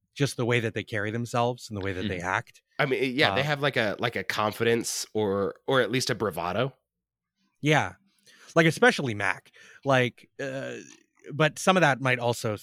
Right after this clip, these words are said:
Speaker 1: just be projection. But the idea that Mac was the one that started, like, getting girls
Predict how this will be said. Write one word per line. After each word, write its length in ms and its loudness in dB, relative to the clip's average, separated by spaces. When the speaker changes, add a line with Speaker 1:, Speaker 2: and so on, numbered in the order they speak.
Speaker 1:
just 280 -2
be 100 -4
projection. 500 -4
But 120 0
the 100 4
idea 200 2
that 100 -4
Mac 280 0
was 140 -8
the 60 -6
one 140 -2
that 140 -6
started, 560 -2
like, 160 -2
getting 240 0
girls 460 -4